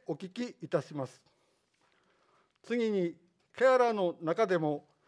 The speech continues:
ヤングケアラーについてお聞きいたします。ヤングケアラーは、障害や病気のある家族に、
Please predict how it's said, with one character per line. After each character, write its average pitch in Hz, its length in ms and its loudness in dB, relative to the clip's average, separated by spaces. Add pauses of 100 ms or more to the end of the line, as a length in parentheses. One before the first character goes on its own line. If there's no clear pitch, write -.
(340)
ヤ 175 180 4
ン 247 140 0
グ 254 320 0
ケ 247 140 2
ア 254 160 6
ラ 233 120 2
ー 202 60 -2
に 170 80 -4
つ - 140 -6
い 196 80 -6
て 226 260 2 (140)
お 180 80 -2
聞 - 160 -14
き 208 340 -10
い 180 80 -8
た 156 140 0
し - 120 -12
ま 139 140 -6
す。 - 180 -20 (1300)
ヤ 175 160 6
ン 240 140 -2
グ 240 120 0
ケ 247 140 0
ア 247 140 6
ラ 202 80 4
ー 175 80 6
は、 170 360 4 (300)
障 214 340 4
害 208 240 4
や 196 260 6 (220)
病 226 200 4
気 226 100 -16
の 240 180 4
あ 247 60 4
る 196 240 2
家 190 140 -2
族 294 240 2
に、 165 180 -4